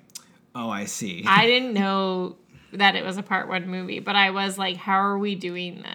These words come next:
Speaker 1: I was like, "We got a lot of shit
Speaker 2: Like,
Speaker 1: going
Speaker 2: let's
Speaker 1: on."
Speaker 2: move it. And then, so he, like, reveals to his mom that, like, he's Spider-Man. It's a big moment. And she's like, "Who's Spider-Man?" And I'm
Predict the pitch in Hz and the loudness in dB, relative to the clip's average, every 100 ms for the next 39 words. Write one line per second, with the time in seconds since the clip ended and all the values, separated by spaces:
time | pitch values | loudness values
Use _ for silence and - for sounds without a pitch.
0 | 50 160 147 123 147 156 139 110 113 131 | -6 -2 0 2 2 2 0 -6 -4 -2
1 | 240 214 208 190 180 190 196 196 196 208 | -2 -2 0 0 0 0 -2 -2 -2 0
2 | 208 214 - 202 202 214 214 208 202 _ | 4 4 4 2 4 6 4 2 -4 _
3 | _ _ _ _ - - _ - 226 208 | _ _ _ _ -20 -20 _ -8 0 4
4 | 226 220 196 185 185 180 190 180 240 262 | 6 4 2 0 -2 -2 -4 -4 0 4
5 | 277 277 277 269 247 208 - 190 190 185 | 6 6 6 4 4 2 2 0 0 -2
6 | 175 - 180 175 - 233 240 240 226 220 | -4 -10 -10 -8 4 8 8 8 6 4
7 | 196 180 185 180 190 214 220 226 226 214 | 2 -2 -2 0 -2 0 2 2 2 0
8 | 208 - - 208 208 202 190 185 185 180 | -2 -6 -4 -4 -4 -2 -2 -2 -6 -12
9 | 170 - 220 226 233 233 254 226 226 220 | -10 -4 0 0 0 0 0 2 2 2
10 | - - - - 240 - 254 | -4 -18 -14 -6 0 8 8